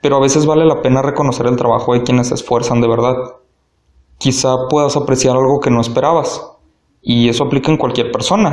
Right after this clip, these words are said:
me incluyo. De no haber entrado más a fondo a examinar la carrera de Daniel Day-Lewis, no habría pensado en todas estas cosas que te estoy diciendo.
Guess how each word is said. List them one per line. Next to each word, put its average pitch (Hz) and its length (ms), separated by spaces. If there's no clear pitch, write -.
me 117 120
incluyo. 147 340
De 120 200
no 120 100
haber 123 160
entrado 127 320
más 127 200
a 131 40
fondo 127 240
a 127 40
examinar 117 420
la 117 100
carrera 113 400
de 117 80
Daniel 110 320
Day-Lewis, 131 800
no 127 340
habría 135 240
pensado 131 360
en 127 280
todas 139 300
estas 131 260
cosas 127 240
que 127 120
te 123 60
estoy 120 200
diciendo. 123 400